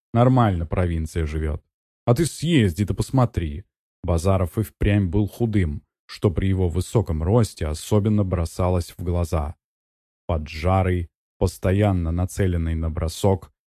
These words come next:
язвительный и безжалостный. А кто, разозлившись, отвечал кулаками, натыкался на глухую защиту, пока не образумится. Женька не очень-то любил пускать в ход руки,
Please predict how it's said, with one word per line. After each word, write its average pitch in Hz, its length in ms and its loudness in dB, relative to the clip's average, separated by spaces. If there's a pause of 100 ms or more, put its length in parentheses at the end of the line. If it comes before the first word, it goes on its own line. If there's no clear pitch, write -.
язвительный 98 1080 0
и 120 60 0
безжалостный. 87 1000 -4 (340)
А 87 140 0
кто, 101 540 2 (240)
разозлившись, 92 1080 -2 (160)
отвечал 92 600 0
кулаками, 90 680 2 (260)
натыкался 110 800 2
на 104 140 4
глухую 107 560 2
защиту, 101 680 0
пока 104 300 0
не 104 120 4
образумится. 85 920 -2 (380)
Женька 127 560 0
не 123 120 4
очень-то 139 460 2
любил 104 320 2
пускать 101 420 -2
в - 60 -18
ход - 280 -4
руки, 98 440 -2